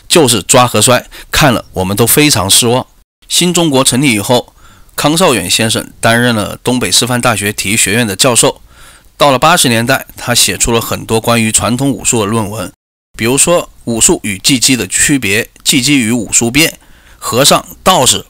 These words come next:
不是武术的创始者。他的主要观点就是传统武术的来源不是技击，而是来源于舞蹈，不能因为动作跟技击好像类似相同，就误认为武术就是技击。他后面接受采访的时候也说，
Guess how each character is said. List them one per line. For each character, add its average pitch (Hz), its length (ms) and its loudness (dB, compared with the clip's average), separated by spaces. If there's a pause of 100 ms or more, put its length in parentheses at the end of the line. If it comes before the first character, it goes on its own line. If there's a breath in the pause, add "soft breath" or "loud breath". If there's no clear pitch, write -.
不 120 160 -2
是 180 160 2
武 95 240 -6
术 131 160 0
的 90 80 -4
创 131 260 2
始 101 140 0
者。 113 260 -4 (280)
他 151 160 0
的 151 80 2
主 107 160 0
要 123 160 4
观 139 180 2
点 117 240 -4
就 101 160 -2
是 82 140 -4
传 135 260 -2
统 170 100 0
武 117 140 0
术 127 160 -2
的 113 80 0
来 90 160 -2
源 113 300 0 (180)
不 90 180 -8
是 123 220 2
技 104 220 -2
击， 120 240 0 (180)
而 - 140 -2
是 139 120 0
来 101 140 2
源 120 220 2
于 123 40 2
舞 117 300 -2
蹈， - 220 -4 (160)
不 160 100 2
能 127 80 4
因 139 140 4
为 139 100 4
动 127 220 2
作 135 240 2
跟 117 180 0
技 127 180 2
击 127 160 2
好 - 160 -2
像 110 200 2
类 135 120 4
似 - 220 2
相 117 180 2
同， 110 240 -2 (360)
就 139 120 4
误 139 140 4
认 123 120 4
为 110 140 4
武 101 240 -4
术 - 300 0
就 104 160 0
是 104 100 0
技 101 220 0
击。 110 240 -2 (220)
他 147 200 4
后 175 200 2
面 156 180 2
接 139 140 2
受 147 100 2
采 - 240 -2
访 107 160 0
的 98 60 -2
时 98 100 2
候 107 100 4
也 71 120 -2
说， 117 280 0